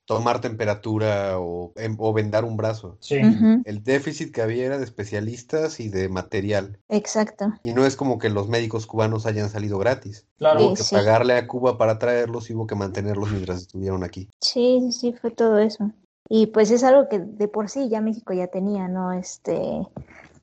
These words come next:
Speaker 3: no se le da recurso al material médico y mucho menos a, a médicos especialistas, ¿no? Al contrario, <laughs> cada año se reducen plazas. <laughs>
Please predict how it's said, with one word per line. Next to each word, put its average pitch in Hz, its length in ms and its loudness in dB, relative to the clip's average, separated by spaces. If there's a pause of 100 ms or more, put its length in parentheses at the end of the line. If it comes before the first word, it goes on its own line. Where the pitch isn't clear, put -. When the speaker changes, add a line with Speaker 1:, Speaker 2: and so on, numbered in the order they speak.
(160)
Speaker 3:
no 214 220 4
se 214 160 0
le 196 100 6
da 190 140 4
recurso 202 480 -2
al 196 80 -2
material 175 460 -2
médico 196 540 0
y 202 80 -2
mucho 190 340 -2
menos 208 680 2
a, 175 600 -4 (180)
a 208 80 0
médicos 208 380 2
especialistas, 190 840 -2
¿no? 226 300 -6
Al 190 200 -2
contrario, 202 380 2
<laughs> - 20 -8
cada 247 220 6
año 233 200 4
se 214 120 0
reducen 190 440 -2
plazas. 180 540 -4 (200)
<laughs> 226 160 -2